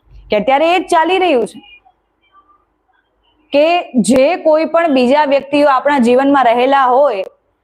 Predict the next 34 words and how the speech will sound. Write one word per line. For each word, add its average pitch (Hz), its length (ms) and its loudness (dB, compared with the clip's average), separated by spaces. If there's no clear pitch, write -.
અને 254 240 2
એ 294 60 0
કોઈ 370 200 0
પાપ 330 340 -2
કર્મ 349 340 0
કરી 277 240 0
રહ્યા 202 260 0
હોય, - 220 -8
પરંતુ 311 560 0
એ 277 340 0
આપણા 214 540 -2
જીવનમાં 277 580 0
છે 262 420 -2
એટલા 233 300 0
માટે 277 400 0
તેનું 262 640 2
દંડ 269 320 2
ક્યાંક 262 360 -2
ને 311 180 2
ક્યાંક 254 480 -2
આપણે 233 460 -2
પણ 302 300 -4
ભોગવવું 190 380 0
પડે 170 280 -4
છે. - 220 -20
તો 339 60 -2
તેની 339 440 -2
જ 349 60 2
વ્રત 285 280 0
કથા 269 240 -2
આજે 247 300 0
આપણે 247 240 0
શ્રવણ 247 320 -2
કરીએ. 254 340 0